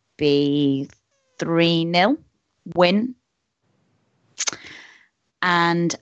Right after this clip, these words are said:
I think that Arsenal away is going to be one one.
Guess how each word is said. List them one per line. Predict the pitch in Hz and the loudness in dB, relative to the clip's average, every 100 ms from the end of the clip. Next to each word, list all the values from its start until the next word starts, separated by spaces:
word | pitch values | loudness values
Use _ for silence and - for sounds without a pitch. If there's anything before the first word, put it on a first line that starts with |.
| _ | _
I | 170 185 202 208 | -2 0 2 0
think | - - - - - 240 175 165 - _ - - | -4 -18 -20 -20 -4 2 2 2 -2 _ -14 -12
that | - 160 151 - - | -4 -2 -2 -4 -2
Arsenal | 160 156 156 - 160 147 | 2 2 0 -4 -2 0
away | 151 160 160 143 139 - | 0 2 2 2 -2 -4
is | 143 | -8
going | - 139 135 | -2 0 0
to | - - - | -4 -14 -4
be | 147 139 143 - | 0 0 -2 -6
one | - 131 131 139 - | -6 0 0 0 -4
one. | - 139 135 143 | -4 -4 -4 -8